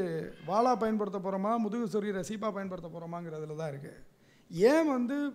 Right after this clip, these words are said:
மாத்தி பயன்படுத்திட்டு இருக்கோம்னா, once again நான் சொல்ல வர்றது, சொசைட்டி எப்படி இருக்கோ அதை தான் சினிமாவும் பிரதிபலிக்கும். சினிமா என்ன பண்ணுது?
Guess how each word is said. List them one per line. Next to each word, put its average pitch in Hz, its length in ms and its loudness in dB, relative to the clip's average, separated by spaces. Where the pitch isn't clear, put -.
மாத்தி 226 300 -2
பயன்படுத்திட்டு 220 520 0
இருக்கோம்னா, 165 540 -4
once 214 220 2
again 285 120 4
நான் 233 140 4
சொல்ல 214 340 0
வர்றது, 175 420 -2
சொசைட்டி 330 480 4
எப்படி 240 280 4
இருக்கோ 226 240 2
அதை 226 160 4
தான் 240 140 2
சினிமாவும் 233 360 0
பிரதிபலிக்கும். 175 480 0
சினிமா 285 340 2
என்ன 269 100 2
பண்ணுது? 220 500 -2